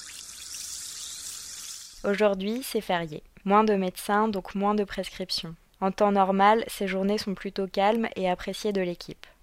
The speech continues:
Nous avons le temps de rire, de discuter, nous prenons le temps de déjeuner. Nous avons même le temps de sortir prendre l'air. L'ambiance est beaucoup plus détendue. Mais je ne savais pas en me réveillant ce matin que ce ne serait pas un jour férié comme les autres.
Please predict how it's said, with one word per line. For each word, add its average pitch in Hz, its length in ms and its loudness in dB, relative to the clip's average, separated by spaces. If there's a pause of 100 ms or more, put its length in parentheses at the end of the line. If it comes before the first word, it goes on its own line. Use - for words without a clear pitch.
(140)
Nous 185 180 2
avons 180 220 4
le 185 160 4
temps 190 180 0
de 185 100 2
rire, 190 420 0
de 185 140 -2
discuter, 180 720 -4 (120)
nous 190 120 0
prenons 202 420 2
le 190 140 2
temps 190 420 2 (100)
de 185 100 -2
déjeuner. 175 600 -2 (180)
Nous 185 160 4
avons 190 340 8
même 208 300 6
le 220 120 8
temps 220 200 6
de 214 120 4
sortir 190 400 -2
prendre 170 280 -2
l'air. 165 400 0 (200)
L'ambiance 202 460 8
est 202 60 2
beaucoup 220 260 2
plus 226 200 -2
détendue. 196 680 2 (160)
Mais 196 120 6
je 190 100 4
ne 202 100 4
savais 196 320 4
pas 233 200 12
en 233 60 10
me 190 100 4
réveillant 185 400 2
ce 190 160 -4
matin 180 400 0
que 202 160 -2
ce - 140 -6
ne 180 80 -2
serait 170 320 -2
pas 196 260 0
un 180 120 -2
jour 170 200 -6
férié 180 340 -4
comme 175 220 -2
les 180 260 -2
autres. - 320 -10